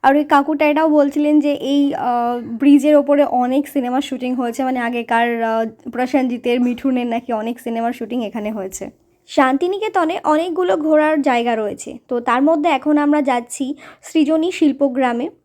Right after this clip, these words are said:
এখানে ঢোকার আগে টিকিট কাটতে হবে, তো এখন আমি চলে গেছি টিকিট কাউন্টারে। এই যে, আহ, দুজনের দুটো টিকিট আমরা কেটে নিয়েছি, আহ, per head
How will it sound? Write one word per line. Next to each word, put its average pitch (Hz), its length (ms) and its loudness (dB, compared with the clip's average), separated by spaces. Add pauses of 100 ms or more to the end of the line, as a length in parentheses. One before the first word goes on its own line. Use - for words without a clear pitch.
(340)
এখানে 294 340 2
ঢোকার 277 420 2
আগে 262 280 0
টিকিট 277 340 -4
কাটতে 262 320 -4
হবে, 262 220 -2
তো 269 100 -4
এখন 233 220 -4
আমি 247 160 -2
চলে 233 260 -4
গেছি 247 300 -6
টিকিট 240 280 -10
কাউন্টারে। 240 480 -2
এই 240 120 -4
যে, 240 220 -4
আহ, 226 280 -2
দুজনের 247 460 -2
দুটো 247 220 -2
টিকিট 247 300 -6
আমরা 240 220 -2
কেটে 247 260 -4
নিয়েছি, 254 540 -4
আহ, 240 300 -4
per 254 240 0
head 294 140 2